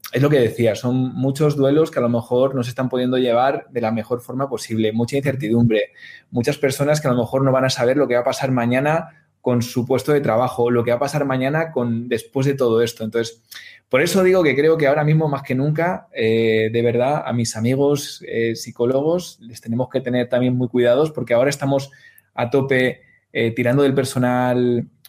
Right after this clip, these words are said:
sanitario y hay que ayudarles, estar con ellos y apoyarles. Y, por favor, el que ponga un cartel en su casa, eh,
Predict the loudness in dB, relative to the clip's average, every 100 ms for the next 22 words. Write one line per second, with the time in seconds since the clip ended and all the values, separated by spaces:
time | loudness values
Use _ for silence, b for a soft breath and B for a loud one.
0 | -18 -6 -2 0 2 2 0 -2 0 0
1 | 0 0 2 2 0 -2 -2 -2 0 0
2 | -2 -2 0 0 0 -2 -4 -6 -6 -2
3 | 0 0 -2 -6 -6 -2 0 0 0 0
4 | 0 0 -4 -8 -8 -2 -2 -2 -6 -8
5 | B B B B 0 2 4 4 4 4
6 | 2 -2